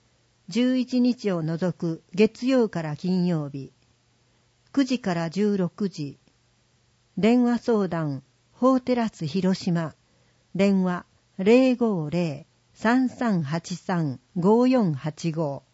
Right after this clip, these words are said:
消費生活相談。十一日を除く月曜から金曜日。九時から十二時。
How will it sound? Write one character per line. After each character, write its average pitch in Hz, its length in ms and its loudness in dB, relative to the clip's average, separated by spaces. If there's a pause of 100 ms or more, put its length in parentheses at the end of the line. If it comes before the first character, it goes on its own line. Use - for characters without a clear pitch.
(2000)
消 277 280 0
費 247 180 -4
生 254 260 0
活 226 260 -8
相 196 300 -4
談。 147 380 -8 (880)
十 247 280 0
一 254 240 -2
日 226 300 -2
を 160 100 -2
除 160 320 -2
く 160 360 -8 (500)
月 208 320 0
曜 247 200 2
か 165 160 -6
ら 143 140 -6
金 180 300 0
曜 156 240 0
日。 135 240 -14 (920)
九 269 100 0
時 240 160 -2
か 175 160 -6
ら 151 160 -4
十 190 240 0
二 185 180 4
時。 147 280 -14